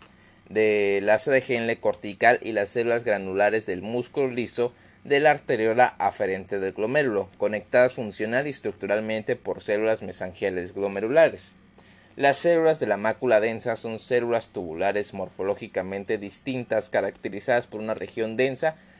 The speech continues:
de células altas. La rama ascendente gruesa se convierte en el túbulo contorneo distal después de regresar a la corteza renal cerca del glomérulo del origen.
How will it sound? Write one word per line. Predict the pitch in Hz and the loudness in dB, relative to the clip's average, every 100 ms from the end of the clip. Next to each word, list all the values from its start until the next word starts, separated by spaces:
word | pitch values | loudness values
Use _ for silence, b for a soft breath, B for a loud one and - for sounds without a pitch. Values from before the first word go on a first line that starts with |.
| B | B
de | 147 147 | 0 0
células | - 95 95 98 - | 0 -2 -2 -2 0
altas. | 151 - 123 - _ _ _ b b b b | -2 -2 -12 -16 _ _ _ b b b b
La | - 120 127 131 | 2 8 10 10
rama | 135 151 170 | 8 4 2
ascendente | 160 127 120 123 135 | 0 0 -2 -2 -2
gruesa | 123 123 120 139 | 2 2 2 0
se | 120 107 | -4 -4
convierte | 98 101 104 - | -4 -2 -2 -2
en | 117 | -4
el | 101 | -4
túbulo | 92 117 120 123 | -4 0 2 2
contorneo | 107 95 98 98 98 | -2 -2 -4 -2 -4
distal | 104 - - 117 117 | -4 -4 4 6 6
después | 110 - 107 104 | 0 -2 -2 0
de | 107 | 0
regresar | 104 92 - 127 | 0 -2 -2 0
a | 131 | 2
la | 120 | 2
corteza | - 92 - 104 117 | 0 -6 -2 -2 -2
renal | 117 127 127 123 | -4 -2 -2 -2
cerca | 131 113 - 117 | 0 0 0 0
del | 107 | -2
glomérulo | 92 92 92 95 101 | -4 -6 -6 -4 -2
del | 101 104 | -2 0
origen. | 123 160 107 | -2 -4 -8